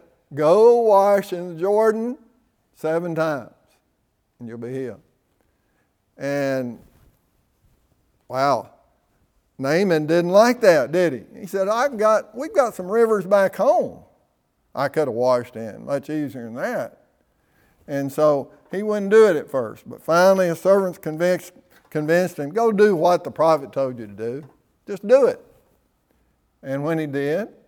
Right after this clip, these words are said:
what happened? He was cleansed.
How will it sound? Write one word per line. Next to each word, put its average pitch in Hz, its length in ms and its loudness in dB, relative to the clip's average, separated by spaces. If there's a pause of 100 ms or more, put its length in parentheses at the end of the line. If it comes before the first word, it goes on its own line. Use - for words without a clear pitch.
(300)
what 147 140 -6
happened? 165 360 -6 (1500)
He - 80 -14
was 262 140 -20
cleansed. 277 720 -16